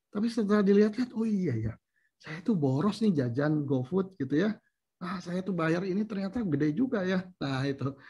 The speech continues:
dari sini nih, ini ya. Jadi memberikan inovasi-inovasi yang luar biasa. Oke,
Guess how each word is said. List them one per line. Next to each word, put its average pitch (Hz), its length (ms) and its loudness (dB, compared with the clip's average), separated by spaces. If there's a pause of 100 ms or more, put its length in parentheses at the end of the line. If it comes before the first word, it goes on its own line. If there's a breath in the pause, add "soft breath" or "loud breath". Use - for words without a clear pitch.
(220 loud breath)
dari 165 240 2
sini 202 400 4
nih, 147 160 2 (640)
ini 147 80 2
ya. 190 160 0 (280 soft breath)
Jadi 202 320 10
memberikan 185 720 6
inovasi-inovasi 170 1200 4
yang 151 160 2
luar 131 240 -2
biasa. 123 400 -4 (480)
Oke, 220 560 8